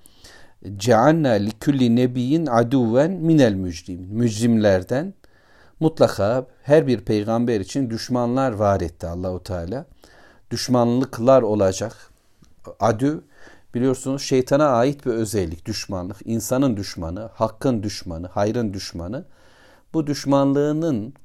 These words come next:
mutlaka insanlar içerisinden de üyeleri olacak. Onun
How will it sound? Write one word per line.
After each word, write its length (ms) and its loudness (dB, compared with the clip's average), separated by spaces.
mutlaka 680 -2
insanlar 560 2
içerisinden 920 -2
de 100 0
üyeleri 640 2
olacak. 460 -6
Onun 300 -2